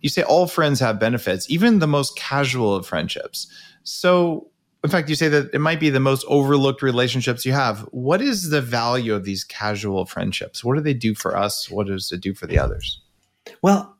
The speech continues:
Speaker 2: on a moment-to-moment basis, they give us little hits of recognition, little hits of well-being. So, you know,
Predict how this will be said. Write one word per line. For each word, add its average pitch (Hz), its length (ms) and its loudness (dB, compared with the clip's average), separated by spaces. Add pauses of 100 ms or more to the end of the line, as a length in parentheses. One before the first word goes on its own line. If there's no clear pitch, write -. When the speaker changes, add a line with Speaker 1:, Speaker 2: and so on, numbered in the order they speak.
(120)
Speaker 2:
on 170 120 2
a 160 60 4
moment-to-moment 143 1120 2
basis, 107 400 0
they 127 160 0
give 175 180 0
us 202 160 2
little 135 280 4
hits 139 440 -2
of 117 500 2 (140)
recognition, 113 720 -2
little 131 220 4
hits 139 260 -2
of 113 140 -4
well-being. 110 480 0 (200)
So, 143 400 2 (520)
you 170 100 2
know, 175 260 -2